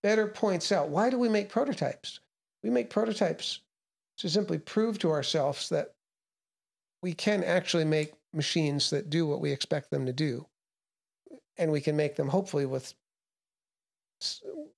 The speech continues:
s-, per-, similar processes to what we're gonna use in the long run, but maybe not. A lot of times we, we are only interested in how certain parts interact. So we'll use very crudely built, you know,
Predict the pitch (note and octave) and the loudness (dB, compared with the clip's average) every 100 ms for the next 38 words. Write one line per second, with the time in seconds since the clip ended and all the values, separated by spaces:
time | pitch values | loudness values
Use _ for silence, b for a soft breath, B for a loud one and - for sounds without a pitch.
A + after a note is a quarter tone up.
0 | _ _ C#4+ G3 _ G#3 F#3 A3+ G3 E3 | _ _ -14 -14 _ -4 2 2 2 2
1 | E3+ D3 - D#3 E3 - D3+ C#3+ C#3+ C#3+ | 2 0 0 0 0 0 -2 -2 -2 -2
2 | C3+ C3+ C#3 C3+ C#3 C3+ C3+ C3+ B2+ C3+ | 0 -2 -2 -2 -2 0 0 0 0 -2
3 | G#3 A3+ C#4+ B3+ B3 G3 D3+ E3 C4+ - | 0 0 2 2 2 0 2 2 0 0
4 | F3 D#3 E3+ E3+ D3+ _ B B _ F#3 | -2 0 -2 -4 -4 _ B B _ 0
5 | E3+ F3+ F3+ E3+ E3+ E3 - D#3+ D3+ C#3 | 2 4 2 2 0 -2 -2 0 0 0
6 | E3+ E3+ E3+ - F#3 D#3+ - D#3 - D#3 | 0 2 0 -2 -4 -2 -2 -2 0 0
7 | C#3 D#3+ D#3 - - E3+ D3 D3 D3 C#3+ | 0 0 -2 -8 -4 -2 -2 -2 -2 -2
8 | C3+ - _ _ _ _ _ _ _ E3 | -4 -10 _ _ _ _ _ _ _ -2
9 | E3+ D#3 - - E3 D#3 D3+ C3+ D3+ D3 | 0 0 -4 -2 0 0 -2 0 0 0
10 | C#3 _ _ _ _ _ _ _ E3 C3+ | -4 _ _ _ _ _ _ _ -4 -2
11 | C3+ | -4